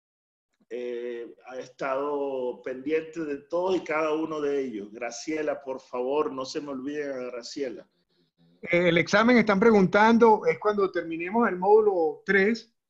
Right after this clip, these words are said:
Speaker 2: entonces haremos un pequeño examen,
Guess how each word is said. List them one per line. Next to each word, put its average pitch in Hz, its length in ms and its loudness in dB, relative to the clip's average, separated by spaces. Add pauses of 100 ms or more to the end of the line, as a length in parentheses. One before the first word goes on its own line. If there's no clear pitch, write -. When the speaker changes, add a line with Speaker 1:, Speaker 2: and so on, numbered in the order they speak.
(200)
Speaker 2:
entonces 160 640 0
haremos 165 440 0
un 190 400 -4
pequeño 175 840 -2 (600)
examen, 190 920 0